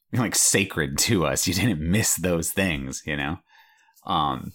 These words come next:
and, and we would watch a lot of the shows that are the shows that I have been watching with you when we recreate our Saturday morning cartoon blocks. And we'll go, what, like, two, three hours of watching cartoons on a Saturday morning when we do that?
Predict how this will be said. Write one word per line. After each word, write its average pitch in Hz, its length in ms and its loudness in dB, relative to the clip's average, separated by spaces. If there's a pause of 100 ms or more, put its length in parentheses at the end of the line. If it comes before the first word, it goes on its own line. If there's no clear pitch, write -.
(140)
and, 117 220 2
and 123 240 0
we 123 80 4
would 123 160 4
watch 113 400 2
a 139 100 0
lot 87 280 2
of 92 80 -2
the 120 80 0
shows 85 380 2
that 82 120 0
are 85 60 2
the 82 100 0
shows 87 380 2
that - 240 -2
I 196 220 2
have 127 240 4
been 87 240 2
watching 71 380 0
with 69 260 -4
you 104 460 4
when 90 200 0
we 101 140 4
recreate 95 760 0
our 85 160 0
Saturday 80 420 0
morning 78 320 0
cartoon 71 480 -4
blocks. - 480 -6 (680)
And 170 100 2
we'll 196 100 6
go, 190 140 4
what, 180 260 4
like, 82 180 -2 (320)
two, 123 180 2
three 117 260 2
hours 117 340 2
of 117 80 -2
watching 120 260 0
cartoons 117 440 0
on 117 80 2
a 117 40 0
Saturday 113 360 0
morning 113 300 0
when 117 120 -2
we 117 100 2
do 113 160 4
that? 113 260 -2